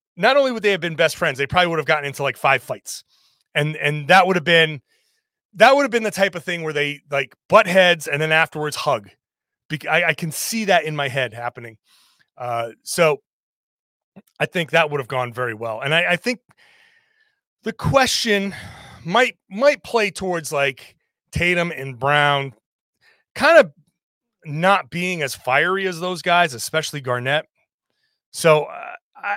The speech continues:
I, I can see, I can see kind of where the, the, the direction of this question is, is coming from. But I feel like when your teammates, and especially with,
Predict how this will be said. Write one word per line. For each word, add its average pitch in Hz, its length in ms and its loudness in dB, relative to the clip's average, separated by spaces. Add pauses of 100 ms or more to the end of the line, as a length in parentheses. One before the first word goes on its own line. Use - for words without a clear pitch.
I, 214 260 0
I 220 120 2
can 220 180 -6
see, 226 540 -4 (120)
I 175 100 -8
can 185 160 -6
see 202 280 -6
kind 175 220 0
of 151 60 -2
where 156 180 0
the, 131 280 -6
the, 120 260 -10 (1500)
the 123 200 -10 (500)
direction 147 520 0
of 160 100 -2
this 156 140 -4
question 165 380 -2
is, 143 180 -10
is 139 220 -12
coming 180 520 -6
from. 214 320 -2 (500)
But 165 280 6 (1080)
I 214 220 6
feel 196 320 -4
like - 580 -2 (840)
when 165 160 -6
your 160 100 -6
teammates, - 1000 -6
and 139 460 -4 (100)
especially 175 520 -4
with, 147 180 -6